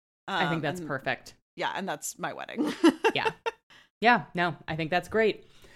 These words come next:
Speaker 2: Perfect.
Speaker 1: All right. Well, if you would like to, a-, s-, bleh, bleh, bleh. If you would like to suggest something for us to F M K, you can do so at F M K All Day Pod on Twitter. There is a link in the bio to our Google form.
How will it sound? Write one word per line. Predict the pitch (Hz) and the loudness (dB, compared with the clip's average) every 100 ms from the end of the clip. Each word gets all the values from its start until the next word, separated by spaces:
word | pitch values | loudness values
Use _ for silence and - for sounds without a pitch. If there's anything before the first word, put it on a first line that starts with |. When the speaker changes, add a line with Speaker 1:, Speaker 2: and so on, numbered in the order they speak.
| - - | -18 -10
Speaker 2:
Perfect. | 151 - | -10 -2
Speaker 1:
All | 226 | 0
right. | 233 254 151 - - | 4 4 4 0 -10
Well, | 185 208 165 110 - _ _ _ _ _ _ | 2 6 6 4 -4 _ _ _ _ _ _
if | 214 185 | 0 2
you | 220 | 2
would | 302 | 4
like | 294 285 | 4 2
to, | - | -2
a-, | 214 | -2
s-, | - 185 - - - - | -4 -14 -14 -16 -20 -8
bleh, | 165 180 196 95 - - _ 143 | 2 4 4 0 -6 -14 _ -10
bleh, | 139 | -4
bleh. | 156 135 - _ - - | -2 -2 -6 _ -20 0
If | 220 | 0
you | 202 349 | 4 4
would | 415 | 6
like | 302 294 | 4 2
to | 285 | -4
suggest | 220 196 185 - | 0 0 -2 -4
something | 190 175 170 165 | -4 -2 -4 -4
for | 175 | -2
us | 160 - | -4 -4
to | - | -8
F | 151 165 | -6 -4
M | 160 | -4
K, | 165 151 139 | -4 -2 -2
you | 147 147 | -2 -4
can | 143 170 | -4 -4
do | 160 156 | -2 -4
so | - 165 160 196 - | -2 0 2 0 2
at | 143 139 - | 2 2 -2
F | 175 | -4
M | 202 | -6
K | 190 180 170 | -2 0 0
All | 165 175 | 0 0
Day | 160 160 | 0 -2
Pod | - 165 160 123 | -4 -4 -2 -2
on | 151 151 | -4 -6
Twitter. | - 190 277 233 | -6 -2 0 0
There | 147 | 2
is | 135 139 | 0 -2
a | |
link | 135 156 196 | -4 -2 -4
in | - 185 | -4 -4
the | 165 | -2
bio | 165 185 214 262 - | 0 0 2 0 -2
to | - 170 | -4 -2
our | 143 151 | -2 -2
Google | 156 196 208 | -2 -2 -2
form. | 226 247 | -4 -2